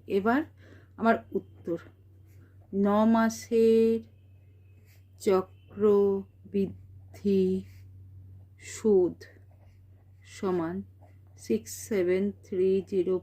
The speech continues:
পয়েন্ট ফাইভ সেভেন মাইনাস সিক্স টু ফাইভ জিরো টাকা সমান কত? ফোর এইট জিরো পয়েন্ট ফাইভ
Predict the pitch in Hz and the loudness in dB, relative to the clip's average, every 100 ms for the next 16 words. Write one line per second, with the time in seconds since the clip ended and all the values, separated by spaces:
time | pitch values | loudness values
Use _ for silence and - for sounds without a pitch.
0 | - 165 165 170 - 175 175 - - 190 | -4 -4 -4 -6 -8 -4 -4 -6 -10 -6
1 | 180 190 190 170 156 165 175 - 214 208 | -4 -2 -2 -4 -6 -6 -10 -10 -8 -8
2 | - - - - - - - 107 101 104 | -10 -20 -20 -20 -20 -20 -8 0 0 0
3 | - - 180 143 165 190 - - - - | -6 -12 -6 -4 -2 -4 -8 -20 -12 -4
4 | 208 - 90 - - - - - - - | -4 -4 -10 -14 -20 -20 -20 -20 -20 -20
5 | - - - - - - - - - - | -20 -20 -20 -20 -20 -20 -20 -20 -20 -20
6 | - - 170 160 - - - - - - | -20 -8 -6 -6 -10 -16 -16 -20 -20 -20
7 | - - - 220 202 214 220 208 202 - | -20 -20 -8 -4 0 0 0 -2 -8 -4
8 | 269 - - - - - - - - - | -6 -6 -14 -20 -20 -20 -20 -20 -20 0
9 | 214 208 208 214 - - 202 190 185 175 | 4 6 6 4 -2 -8 0 2 0 -2
10 | - - 202 190 190 190 185 170 180 254 | -10 -10 -4 -2 -2 -4 -8 -8 -6 -6
11 | 277 - - 165 175 | -8 -20 -14 -10 -8